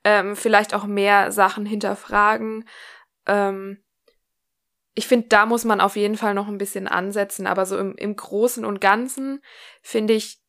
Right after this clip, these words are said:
gibt's schon sehr, sehr viele positive Aspekte und es ist ja auch einfach ein riesen Wirtschaftszweig, ne?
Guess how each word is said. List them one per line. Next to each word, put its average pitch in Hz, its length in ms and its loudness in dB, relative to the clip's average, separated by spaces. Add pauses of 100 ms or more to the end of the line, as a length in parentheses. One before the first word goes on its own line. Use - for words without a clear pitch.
(1200)
gibt's 233 200 2
schon 233 220 4
sehr, 214 300 6
sehr 208 180 2
viele 202 300 -2
positive 196 720 -4
Aspekte - 460 -2
und 190 80 -2
es 190 100 -4
ist 190 140 -4
ja 180 100 2
auch - 100 0
einfach 185 300 -4
ein 190 100 -8
riesen 190 380 -8
Wirtschaftszweig, 190 920 -4
ne? 180 200 -8